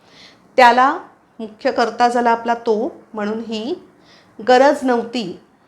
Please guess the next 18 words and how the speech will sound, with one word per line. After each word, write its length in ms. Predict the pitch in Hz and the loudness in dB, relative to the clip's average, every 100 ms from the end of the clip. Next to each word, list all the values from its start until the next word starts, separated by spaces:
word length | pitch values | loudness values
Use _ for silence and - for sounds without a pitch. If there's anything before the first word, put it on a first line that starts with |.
| - | -8
म्हणून 320 | 233 240 254 | -4 -2 0
need 280 | 220 202 196 | 0 -2 -2
not. 200 | 190 285 - - _ _ | 0 -2 -6 -20 _ _
परत 240 | 247 254 | 0 2
आपण 240 | 254 262 269 | 0 -2 -4
सहाय्यकारी 580 | 269 226 214 254 254 254 | -4 -2 0 0 0 -2
क्रियापद 420 | 262 247 254 247 | -4 -4 -4 -4
आधी 240 | 208 233 | -4 -4
घेतलं, 420 | 240 233 247 269 302 _ | -6 -6 -8 -10 -12 _
नॉटमध्ये 520 | 220 220 247 233 233 | -4 -2 -2 -4 -2
घातला 380 | 233 233 233 240 - - - - | 0 -2 -4 -8 -10 -18 -12 -4
आणि 200 | 247 269 | -2 0
पुढे 220 | 262 262 | 0 0
मुख्य 320 | 240 - 226 | 0 -6 -6
क्रियापद 380 | 220 202 190 180 | -2 -4 -4 -6
घेतलं. 380 | 180 175 190 285 - _ _ _ _ _ - | -8 -6 -10 -12 -18 _ _ _ _ _ -6
तिथे 320 | 254 285 294 | -4 0 0
जाण्याची, 600 | 277 226 220 233 269 | 0 0 -2 -2 -4